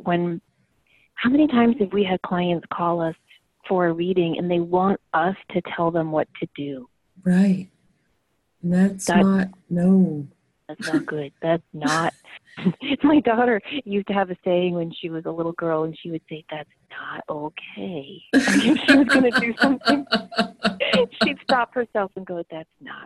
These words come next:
Speaker 1: okay." And that's what I'd like to say to that. If you're relying on someone else, whether it's a therapist, a lawyer, a psychic, what have you, a doctor, always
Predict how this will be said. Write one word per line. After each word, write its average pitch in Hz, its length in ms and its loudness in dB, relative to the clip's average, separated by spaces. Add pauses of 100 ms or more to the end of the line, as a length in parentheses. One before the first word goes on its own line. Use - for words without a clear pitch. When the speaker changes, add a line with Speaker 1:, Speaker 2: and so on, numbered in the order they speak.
Speaker 1:
okay." 208 500 -8 (640)
And 185 140 0
that's 196 200 0
what 190 100 0
I'd 175 120 2
like 170 200 0
to 170 160 -6
say 156 140 0
to 151 140 -4
that. - 220 -8 (360)
If - 100 -8
you're 202 140 4
relying 214 520 4
on 214 240 0
someone 190 300 -2
else, 156 260 -10
whether 160 300 -6
it's 139 140 -14
a - 140 -10
therapist, 190 560 0
a - 60 -6
lawyer, 170 520 -2
a - 80 -10 (120)
psychic, 180 440 0 (320)
what 180 360 -2
have 190 220 -2
you, 151 140 -6
a 151 60 -6
doctor, 180 480 -2 (520)
always 214 340 4